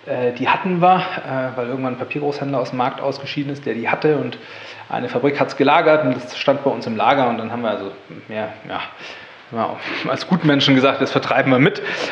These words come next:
Und, ähm, und dann hatten wir eine relativ gute Resonanz, nur das Material war nie Indigo-fähig. Das war eben damals für den damaligen Händler auf, auf,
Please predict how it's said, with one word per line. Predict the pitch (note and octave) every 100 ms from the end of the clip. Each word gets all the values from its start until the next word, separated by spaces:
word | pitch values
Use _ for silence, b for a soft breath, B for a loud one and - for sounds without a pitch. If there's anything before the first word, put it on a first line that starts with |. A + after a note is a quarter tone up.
| B -
Und, | F#3 D3+ C3+ C3+
ähm, | C3+ C#3 C3+ C3+ - - - - -
und | D#3 C3+ C#3+
dann | C#3 C#3+ - -
hatten | - G#3
wir |
eine | F3 - C#3
relativ | C3 G3 F3 -
gute | A3+ F#3
Resonanz, | D#3+ C#3+ C3+ G#3+ C#4+ -
nur | D3+ E3
das | - C#3
Material | A#2+ B2 A2 B2
war | A#2 A2+
nie | A#2 C3
Indigo-fähig. | C3+ C3 A2 F2 F#2+ F2 -
Das | - -
war | G#2 G2+
eben | G#2+ G#2
damals | F#2 F#2+ A2
für | -
den | F#2+
damaligen | G2 G2+ G#2 G#2
Händler | G#2+ G#2+ F#2+ F#2
auf, | - -
auf, | - -